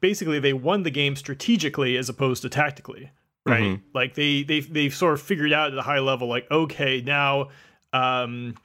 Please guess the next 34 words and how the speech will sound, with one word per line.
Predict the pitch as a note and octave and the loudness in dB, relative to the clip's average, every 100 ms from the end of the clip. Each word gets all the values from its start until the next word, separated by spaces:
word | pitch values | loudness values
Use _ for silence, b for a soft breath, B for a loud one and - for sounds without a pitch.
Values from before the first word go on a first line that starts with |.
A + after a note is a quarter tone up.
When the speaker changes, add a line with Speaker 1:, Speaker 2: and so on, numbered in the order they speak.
| - - | -20 -8
Speaker 1:
wood | B2 D3+ F#3+ E3+ | 0 4 4 4
is | C#3 C3+ B2 | 0 -2 -4
rare. | A#2 E3+ D3 B2+ B2 | 0 2 2 2 0
That | C3+ C#3 | -2 -2
means | C#3 B2 | -4 -2
no | C#3+ | -2
one's | D3+ C3 | 0 0
gonna | |
be | C3 | 0
able | C3+ | 0
to | B2 | -2
build | C3 A#2+ | -6 -6
spearmen. | - F#3 E3+ C#3+ C3+ | 0 0 2 -2 -6
Spearmen | - E3+ D#3 C#3+ | -2 -2 0 0
are | C3 | 0
the | B2+ | 0
counters | - C3+ C3+ C3 - | -2 -2 -2 -4 -6
to | B2+ | -8
knights, | B2 C#3 D3+ C#3+ - | -4 -2 -2 -4 -8
so | C#3+ | -4
that | C3+ | -2
means | C3+ B2+ | -2 -4
I | B2+ | -4
should | C#3 | -2
build | B2 A#2 | -2 0
knights | B2+ D3+ C#3 - | 0 -2 -2 -12
because | A#2+ | -10
no | C3 | -6
one's | B2+ A2 | -6 -6
gonna | |
be | A2+ | -4
able | A#2+ A2+ | -4 -4
to | |
bu-, | A2+ | -6